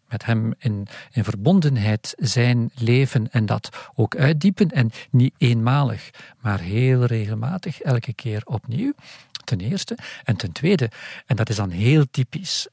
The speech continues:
voor de wijze van Ignatius, heel typisch Ignatiaans, het levensgebed. Dat wil zeggen, biddend aan de slag gaan, biddend terugblikken op je hele concrete, banale,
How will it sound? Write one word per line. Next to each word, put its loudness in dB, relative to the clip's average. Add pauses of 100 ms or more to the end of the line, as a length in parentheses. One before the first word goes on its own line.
(140)
voor -2
de -4
wijze -2
van -4
Ignatius, -2
heel 2
typisch -6
Ignatiaans, -4 (240)
het -4
levensgebed. -2 (540)
Dat 0
wil 0
zeggen, 0 (240)
biddend 0
aan 4
de 0
slag -4
gaan, -6 (280)
biddend -2
terugblikken -2 (240)
op -2
je 0
hele 2
concrete, 0
banale, 2